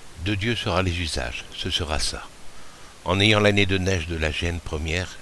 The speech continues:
j'ai vu en été ta thèse faire l'époque. Cette émission mise ici inscrira mes pouvoirs par plus de lecture, sera cette coutume. Elle sera une connaissance aigre. J'ai géré l'époque de l'année des Andes,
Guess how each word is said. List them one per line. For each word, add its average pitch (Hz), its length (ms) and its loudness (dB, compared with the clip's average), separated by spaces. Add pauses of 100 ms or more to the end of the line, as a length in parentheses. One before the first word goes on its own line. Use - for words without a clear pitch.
(120)
j'ai 90 180 0
vu 92 200 -2
en 90 120 0
été 82 300 -2
ta - 160 -2
thèse 78 320 -2
faire 73 220 -2
l'époque. - 340 -8 (1120)
Cette - 260 -2
émission 104 340 0
mise 107 280 0
ici 95 280 2
inscrira 90 520 0
mes 80 140 -2
pouvoirs 87 420 2
par 82 160 6
plus 87 180 -8
de - 100 -6
lecture, 85 520 -6 (100)
sera 78 300 -4
cette - 240 -6
coutume. - 340 -14 (760)
Elle 85 120 0
sera 90 240 0
une 87 80 -2
connaissance 82 680 -4
aigre. 73 320 -6 (680)
J'ai 98 140 2
géré 104 300 2
l'époque 92 320 0
de 90 80 -4
l'année 87 300 0
des 80 240 -2
Andes, 58 220 -10